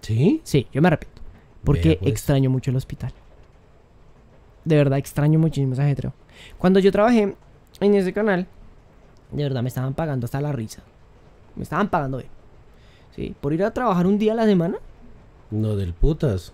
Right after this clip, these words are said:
Speaker 2: O sea, cuatro días a las, cuatro días al mes. En menos de una jornada de menos de cuatro horas. No, hombre. Me estaba duplicando el traba-, el, el salario de enfermería.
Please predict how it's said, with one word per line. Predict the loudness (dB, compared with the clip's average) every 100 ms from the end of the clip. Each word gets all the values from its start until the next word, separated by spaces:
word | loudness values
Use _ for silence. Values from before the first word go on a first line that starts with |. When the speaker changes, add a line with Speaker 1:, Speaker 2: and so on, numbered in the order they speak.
| -20 -6
Speaker 2:
O |
sea, | -6
cuatro | -2 -4 0 2
días | 2 2 0
a | 0
las, | 0 -4 -6
cuatro | -4 0
días | 0 0
al | 0 0
mes. | -2 -6 -14 -20 -20 -20 -20 -20 -20 -20 -20 -20 -20 -20 -20 -20 -20 -20 -20 -20 -4
En | 0 2
menos | 4 2
de | 4
una | 2
jornada | 2 0 0 0
de |
menos | 0 0
de | 0
cuatro | -2 -2
horas. | -4 -6 -14 -20 -20 -20 -20 -20 -20 -20 -20 -20 -20 -20 -20 -20 -10
No, | -4 -4
hombre. | -4 -10 -14 -20 -20 -20 -20 -10
Me | -8
estaba | -4 -2
duplicando | -2 -4 -6 -4 -4 -2
el |
traba-, | 0 0 0
el, | -2 -4
el | -4 -6
salario | -4 -2 -2 -2 -2 -2
de | -2 -2
enfermería. | -2 -2 -6 -6 -8 -10